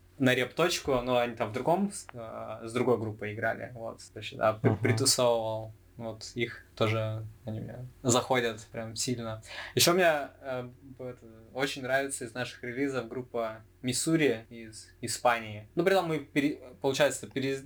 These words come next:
Speaker 1: ну, переиздание было релиза, там, мне кажется, релиз был года две тысячи четырнадцатого. Я где-то в
Speaker 2: Мгм.
Speaker 1: инете услышал две песни,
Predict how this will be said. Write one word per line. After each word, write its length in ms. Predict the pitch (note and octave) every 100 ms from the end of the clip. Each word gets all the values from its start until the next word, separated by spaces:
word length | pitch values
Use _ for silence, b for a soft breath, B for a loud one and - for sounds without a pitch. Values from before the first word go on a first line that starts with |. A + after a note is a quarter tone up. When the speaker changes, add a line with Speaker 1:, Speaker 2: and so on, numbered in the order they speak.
| -
Speaker 1:
ну, 180 | D3 A#2+
переиздание 640 | B2+ B2+ B2+ E3+ A3 A3+
было 220 | F#3+ E3
релиза, 340 | D#3 C#3 D3 C3
там, 200 | B2+ B2+
мне 140 | B2+
кажется, 260 | B2+ B2+ -
релиз 260 | C3 F3 D#3
был 200 | C3 B2+
года 300 | C3+ C3 A#2+
две 140 | A#2+
тысячи 320 | A#2 C#3 -
четырнадцатого. 840 | - - F#3 G3 D#3+ - A2 A2 -
Я 160 | C3 F3
где-то 240 | F3 A#2+
в 60 | A#2+
Speaker 2:
Мгм. 80 |
Speaker 1:
инете 320 | D#3 G#3 E3 C3+
услышал 420 | A#2+ D#3+ D#3+ A#2
две 160 | A#2+
песни, 640 | A#2+ F3 F#3+ - C3 G#2